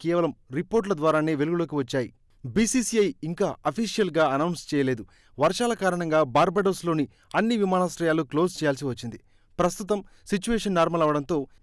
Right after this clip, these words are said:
బీసీసీఐ ప్రత్యేక విమానంలో ఇండియన్ టీం అలాగే సిబ్బందిని ఇండియాకు తీసుకొచ్చే ప్లాన్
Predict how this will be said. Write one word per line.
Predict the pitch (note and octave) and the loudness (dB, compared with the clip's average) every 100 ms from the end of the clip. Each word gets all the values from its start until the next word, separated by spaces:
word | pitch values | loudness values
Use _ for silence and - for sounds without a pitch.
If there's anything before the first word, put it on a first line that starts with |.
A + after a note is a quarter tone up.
| A#2+ | -4
బీసీసీఐ | G#3 - G#3+ - F3+ C#3 - - | -4 -4 -6 -2 0 0 -2 -4
ప్రత్యేక | F3+ - G#3 G3 | -6 -4 -4 0
విమానంలో | F3+ E3 D#3+ D#3+ D#3+ D3+ - D#3 | 0 0 -2 -2 -4 -6 -8 -6
ఇండియన్ | F3 G3 F3+ - | 0 2 0 -2
టీం | E3+ E3 C3+ | -6 -6 -4
అలాగే | C#3 D#3 D#3+ C#3+ | 0 0 0 -4
సిబ్బందిని | - C#3 E3+ E3 C#3+ C#3 - - | -6 -4 -2 0 -2 -2 -12 -10
ఇండియాకు | D3+ F#3+ A3 F3 E3+ | -4 2 2 0 -6
తీసుకొచ్చే | F3 E3+ C#3+ D3+ | -8 -6 -4 -4
ప్లాన్ | B2 C#3+ E3 | 0 -2 -2